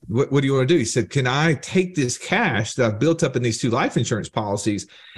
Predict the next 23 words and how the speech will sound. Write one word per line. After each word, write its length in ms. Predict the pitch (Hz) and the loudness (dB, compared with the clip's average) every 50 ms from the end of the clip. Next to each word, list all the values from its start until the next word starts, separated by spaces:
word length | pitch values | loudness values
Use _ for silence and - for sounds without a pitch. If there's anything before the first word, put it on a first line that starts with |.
| - _ | -8 _
and 260 | - 151 143 135 135 | 0 0 2 4 4
move 280 | 139 160 202 226 202 165 | 4 4 4 4 4 2
it 80 | 165 156 | 4 4
over 280 | 165 190 185 160 135 | 4 4 4 4 2
into 200 | 120 117 - 135 | 0 0 0 0
a 40 | 117 | 0
whole 180 | 117 165 180 170 | 2 2 2 2
life 200 | 117 92 90 - | 0 -2 -4 -4
policy?" 380 | - 95 80 67 - - 101 | -4 -6 -4 -4 -2 -2 0
I 40 | 107 | 0
said, 280 | 110 - 156 151 151 - _ _ - | 0 0 -2 -2 -2 -6 _ _ -6
"You 140 | - 185 226 | -4 -4 -2
can." 400 | - - 113 101 110 160 196 - - - - - - | -2 -2 -2 -2 0 -2 -4 -4 -8 -20 -16 -6 -2
It, 220 | 151 147 139 - - | -2 -2 -2 -2 -2
you 120 | 135 156 | 0 0
know, 100 | 143 117 | 2 2
in 40 | 123 | 2
the 60 | 127 | 2
real 160 | 113 139 190 190 | 4 4 4 2
estate 320 | - - - 139 127 98 | 2 2 2 2 2 2
game, 260 | 104 120 113 120 120 | 2 0 0 0 0
it's 180 | 113 101 - - | -2 -4 -4 -4
the, 220 | - 107 - - | -4 -4 -4 -2